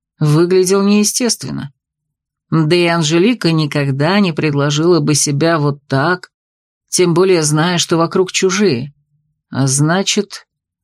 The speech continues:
Кайден хмуро вгляделся в глаза своей избранницы, радужку которых сейчас практически полностью перекрывал расширенный от возбуждения зрачок.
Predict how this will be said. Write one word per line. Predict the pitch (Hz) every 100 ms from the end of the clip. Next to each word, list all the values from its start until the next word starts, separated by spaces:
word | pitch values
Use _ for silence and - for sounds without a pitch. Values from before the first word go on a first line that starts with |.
| _ _ _ _ _ -
Кайден | 180 220 208 220 214
хмуро | 233 254 254 202
вгляделся | 175 190 196 226 208 185
в | 180
глаза | 180 185 202 202
своей | 180 185 180
избранницы, | 170 180 254 214 156 - 147
радужку | 185 226 175 - 151
которых | 143 - - 196 147
сейчас | - - 185 -
практически | 160 165 214 190 180 -
полностью | 170 - 240 185 147 - 143
перекрывал | 143 165 185 185 190 214 190
расширенный | 170 - - 208 196 185
от | 175
возбуждения | 170 175 165 170 180 180 165 156
зрачок. | 160 156 - 139 -